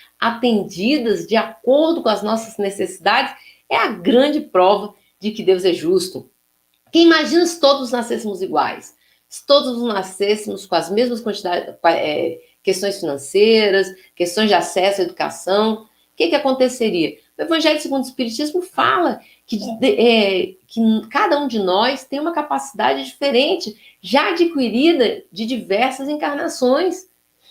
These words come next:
Se, se nós distribuíssemos dinheiro igual pra todos, o que aconteceria é que, primeiro, nós não teríamos saciados as nossas necessidades atuais e, em pouquíssimo tempo, a desigualdade já estaria implantada.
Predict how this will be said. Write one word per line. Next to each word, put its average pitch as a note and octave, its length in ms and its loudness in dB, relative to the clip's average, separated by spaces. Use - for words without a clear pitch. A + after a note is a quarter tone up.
Se, - 240 4
se E4 160 2
nós D#4+ 280 6
distribuíssemos B3 920 -2
dinheiro G#3+ 500 2
igual F#3 360 2
pra - 120 -2
todos, G#3 680 0
o - 40 -20
que - 80 0
aconteceria C#4+ 1000 -2
é B3+ 80 -2
que, B3+ 120 -6
primeiro, A#3+ 680 0
nós A3+ 200 -2
não C#4+ 260 2
teríamos C#4 320 0
saciados F#3+ 640 -2
as F3+ 140 2
nossas G3 420 2
necessidades F#3 680 -2
atuais G3+ 720 0
e, D4 80 2
em G4+ 280 6
pouquíssimo F4+ 840 4
tempo, C4 380 4
a C4+ 100 2
desigualdade A3+ 600 0
já A#3+ 60 -2
estaria A#3+ 280 -2
implantada. - 720 -4